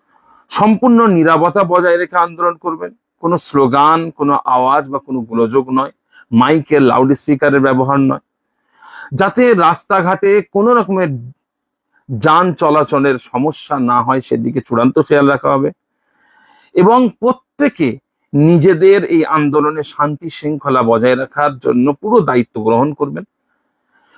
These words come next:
কোনো রকমের ধর্মীয় পতাকা ব্যবহার করবেন না, শুধুমাত্র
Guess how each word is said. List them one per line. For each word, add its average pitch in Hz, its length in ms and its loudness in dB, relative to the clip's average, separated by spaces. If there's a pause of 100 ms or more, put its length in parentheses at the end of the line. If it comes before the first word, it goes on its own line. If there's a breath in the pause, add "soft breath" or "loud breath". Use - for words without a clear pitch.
(140)
কোনো 214 200 4
রকমের 180 440 0
ধর্মীয় 147 520 0 (100)
পতাকা 139 400 -4 (120)
ব্যবহার 120 380 0
করবেন 127 360 -2 (100)
না, 180 60 0 (120)
শুধুমাত্র 202 500 0